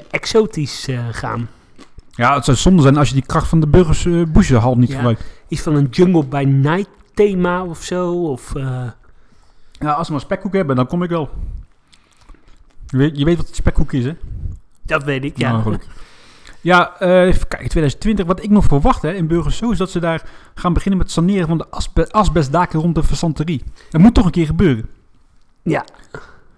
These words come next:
Speaker 2: Nou weet ik niet eigenlijk of er asbest in zit, maar dat heeft ook iemand mij verteld.
Speaker 1: Nou, ik ben, eh, benieuwd. We zullen het zien.
Speaker 2: Nog verdere wensen voor Burgers Zoo volgend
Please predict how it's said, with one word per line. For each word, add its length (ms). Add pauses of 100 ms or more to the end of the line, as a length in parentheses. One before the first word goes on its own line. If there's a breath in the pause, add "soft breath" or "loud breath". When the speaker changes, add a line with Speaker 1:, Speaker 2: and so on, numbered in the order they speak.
(160 loud breath)
Speaker 2:
Nou 160
weet 100
ik 60
niet 140
eigenlijk 180
of 100
er 60
asbest 260
in 140
zit, 240
maar 160
dat 140
heeft 260
ook 140
iemand 160
mij 120
verteld. 400 (1200 soft breath)
Speaker 1:
Nou, 240
ik 120
ben, 240
eh, 160
benieuwd. 400
We 60
zullen 200
het 100
zien. 180 (1080 soft breath)
Speaker 2:
Nog 160
verdere 260
wensen 360
voor 140
Burgers 320
Zoo 240
volgend 280